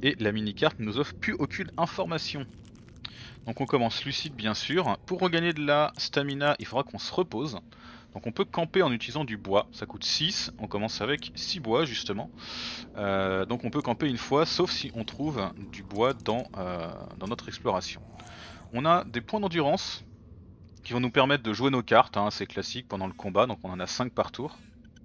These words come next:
Euh, t'inquiète pas Mazamara, ça va très très bien, je te remercie, j'espère que toi aussi. On va pouvoir restaurer des P V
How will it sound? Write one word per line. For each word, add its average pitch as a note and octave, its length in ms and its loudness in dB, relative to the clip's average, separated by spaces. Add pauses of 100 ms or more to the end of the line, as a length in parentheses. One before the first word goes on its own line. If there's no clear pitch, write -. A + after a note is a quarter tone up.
(840)
Euh, G#2 520 6
t'inquiète G3 320 0
pas D3+ 160 6
Mazamara, A2 460 4
ça G#2+ 140 -2
va A2+ 100 2
très - 240 -6
très - 180 -4
bien, F2+ 220 -6 (240)
je - 80 -8
te G#2+ 80 -2
remercie, G#2 480 0
j'espère - 320 -6
que - 80 -8
toi - 180 -6
aussi. D#3 300 -8 (2500)
On D#3 80 2
va F3+ 100 6
pouvoir E3+ 720 4 (120)
restaurer F3 520 4
des D3+ 120 6
P D3+ 180 4
V D3+ 240 4